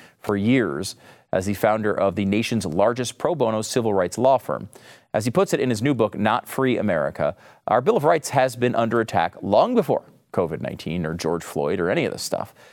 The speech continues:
Uh, if you refuse to surrender your liberty to any earthly power, you need to read this book, Not Free America.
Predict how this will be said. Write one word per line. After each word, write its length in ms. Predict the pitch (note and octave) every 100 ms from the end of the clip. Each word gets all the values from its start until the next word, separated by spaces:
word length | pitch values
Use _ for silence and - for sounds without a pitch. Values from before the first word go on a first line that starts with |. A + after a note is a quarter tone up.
| - - -
Uh, 200 | G2 G2+ A2+
if 160 | A#2
you 100 | B2+
refuse 360 | A#2 - A3 -
to 80 | C#3+
surrender 480 | - A#2 C3+ B2+
your 160 | G#2 G2+
liberty 300 | G#2+ A2 G2+
to 120 | - -
any 280 | B2 C3+ G#2
earthly 340 | A#2+ - G#2
power, 360 | - A#2 F#2 F2+
you 160 | G2
need 480 | F#2+ G#2 B2 C3 -
to 100 | C3+
read 300 | G#2+ G#2 F#2+
this 160 | F2 -
book, 380 | C3+ G2 - - - _
Not 400 | G2+ B2 D#3+ -
Free 380 | - D3+ D3 C3+
America. 560 | B2 A#2 G2+ - -